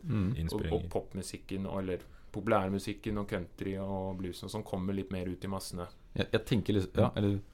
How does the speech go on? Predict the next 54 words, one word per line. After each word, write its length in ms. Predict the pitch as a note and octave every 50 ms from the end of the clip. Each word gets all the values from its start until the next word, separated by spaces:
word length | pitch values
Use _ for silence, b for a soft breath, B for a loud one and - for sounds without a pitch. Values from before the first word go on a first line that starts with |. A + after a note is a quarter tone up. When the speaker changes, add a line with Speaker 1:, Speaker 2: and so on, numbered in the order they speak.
| b b b b
Speaker 3:
Ja, 160 | G2 B2+ C3
men 160 | B2+ B2+ A#2 G2+
jeg 120 | - B2+
tipper 200 | - C3 A#2+ -
jo 100 | A2 A2 G2
også 160 | - - A#2+
at, 220 | A#2 - - - - F2
eller 140 | F#2 F#2
tipper 340 | - - - G#2 - - G2 F#2+
ikke, 120 | - - G2+
jeg 440 | G#2 G2+ F#2 F#2 F#2+ F2+ E2 D2 -
vet 140 | F2 E2+ -
jo 60 | G2+
at, 360 | G2 - - - - - - G2+ F#2+ F#2 - C#2+ - - - -
eh, 260 | F2 G2+ G#2 G2+ G2+ F#2
i 140 | - F#2+ F#2+
og 40 | G2
med 100 | G2 F#2+ - -
at 140 | G#2 G2 F#2
festkulturen 720 | - - F2+ - - - - G2 F#2 F2+ A2 A2 A#2+ B2
på 40 | -
et 60 | A2+ F#2+
eller 80 | G2+
annet 100 | G#2 G2
vis, 120 | G#2 G#2+ -
på 200 | - G#2 G2 F2
grunn 300 | F2+ F2+ F2 E2+ F2 F2
av 220 | F2 F2+ F2+ F2+ F2+ E2+ E2+ -
økende 160 | - F#2 F2+
velstand, 540 | F2+ E2 - - G2 G#2 G#2 G#2+ G#2 - - - - G2
fører 240 | - G#2+ F2+ E2 D2
til 120 | - F2+
at 260 | E2+ - - - - - -
flere 360 | - - - F2+ E2+ E2 E2+ -
folk 460 | - - D#2+ E2 - - - - - B B B B B B
har 140 | F#2+ F#2+ F2+
muligheten 420 | F2+ F#2 F2 D#2+ D#2 D2 - E2+
til 100 | - F2 F2
å 20 |
gå 240 | F2+ F2+ E2+ E2 E2
ut 200 | E2 - - -
og 340 | F2+ F2 F2 F2 F2 E2+ F2
nyte 260 | F2 E2+ D#2 - F2+
livet, 220 | E2+ E2 E2 F2 F#2+
på 60 | - A2
en 80 | G#2
måte, 340 | - C3 C3+ B2+ A2 F#2 F#2
så 140 | - A2 F2+
fører 260 | - - F#2+ F2 F2+
det 80 | F2+ F2
også 180 | E2 - - F#2
til 120 | - -
at 60 | F2 F2
livemusikken, 720 | E2+ D#2 D2+ D2+ D#2+ E2 - - E2+ - - F2+ F2